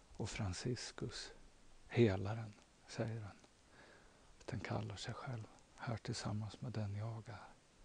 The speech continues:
Helige Franciscus och Hildegard av Bingen. Finns det ingenting som hindrar mig att nämna deras namn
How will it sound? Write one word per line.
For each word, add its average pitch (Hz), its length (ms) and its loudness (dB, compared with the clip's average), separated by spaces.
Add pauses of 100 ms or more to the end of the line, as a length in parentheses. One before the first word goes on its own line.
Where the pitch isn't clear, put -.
(1200)
Helige 104 600 2 (380)
Franciscus - 1000 -4 (640)
och - 60 -6
Hildegard 113 640 2 (200)
av 104 140 4
Bingen. 107 440 0 (1300)
Finns 95 360 2
det 120 100 4
ingenting 104 420 0
som 107 220 -4
hindrar 101 340 2
mig 101 200 -2
att 95 120 -8
nämna 104 300 2
deras 104 360 0
namn 110 260 -2